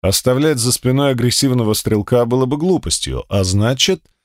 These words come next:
Значит, придётся его нейтрализовать, выражаясь заумным языком моего бестелесного соседа. Но для этого сначала нужно скрыться с глаз ходока,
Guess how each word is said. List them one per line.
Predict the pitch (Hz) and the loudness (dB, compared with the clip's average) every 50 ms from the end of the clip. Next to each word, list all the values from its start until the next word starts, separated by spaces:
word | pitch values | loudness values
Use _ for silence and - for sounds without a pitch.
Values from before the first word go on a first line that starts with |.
| _ _ _ _ _ _ _ _ _ _ - | _ _ _ _ _ _ _ _ _ _ -2
Значит, | 92 87 90 110 120 147 175 - - - 185 - - | 0 2 2 4 4 2 2 0 0 0 0 0 -2
придётся | - 135 135 107 104 127 135 131 - - 131 | 0 0 0 2 2 0 0 0 0 0 2
его | 127 117 107 117 123 | 2 2 2 2 2
нейтрализовать, | 127 127 127 127 123 - 127 131 135 127 127 123 120 135 127 113 98 95 95 95 90 85 - - - | 2 2 2 0 0 0 0 0 2 2 0 2 2 2 2 2 0 0 0 0 -2 -2 -6 -8 -6
выражаясь | - 90 98 101 101 92 95 101 95 92 87 | -2 0 2 2 2 2 2 2 2 2 0
заумным | 85 90 101 98 101 98 98 92 92 87 | 0 0 2 2 2 2 2 2 2 0
языком | 85 82 90 87 - 92 85 - - 120 135 135 | 0 0 0 0 0 0 -2 0 2 2 2 2
моего | 127 110 101 98 95 104 107 | 2 0 2 0 2 0 0
бестелесного | 98 92 98 - - - 95 92 90 98 104 - - 101 95 87 92 | 0 0 -2 -2 -2 -2 0 0 2 2 0 0 0 -2 -2 -2 -2
соседа. | - - - 95 90 - - 71 65 65 62 - - _ _ _ _ _ _ _ _ _ _ _ _ _ _ - | -4 -2 0 0 0 0 0 -2 -4 -6 -8 -10 -16 _ _ _ _ _ _ _ _ _ _ _ _ _ _ 0
Но | 92 95 | 0 2
для | 92 92 104 107 | 2 4 4 4
этого | 113 117 123 135 151 - - 98 82 69 62 67 - - _ _ _ _ _ _ | 4 4 2 2 -2 -2 -4 -6 -6 -6 -8 -12 -14 -20 _ _ _ _ _ _
сначала | - - - 95 95 95 - - - 147 151 160 160 147 147 147 | -12 -2 0 0 0 2 0 0 2 2 2 2 2 2 0 0
нужно | 135 139 147 147 131 123 135 139 | 2 2 0 0 0 0 0 0
скрыться | - - - - 160 156 139 - - - 110 | 0 -2 -4 -2 -2 0 0 0 0 0 0
с | 98 | 0
глаз | 101 107 135 131 110 - | 2 0 0 0 0 0
ходока, | - - 120 131 147 - - 101 73 - - - | 0 0 0 0 0 -2 -4 -6 -6 -6 -10 -18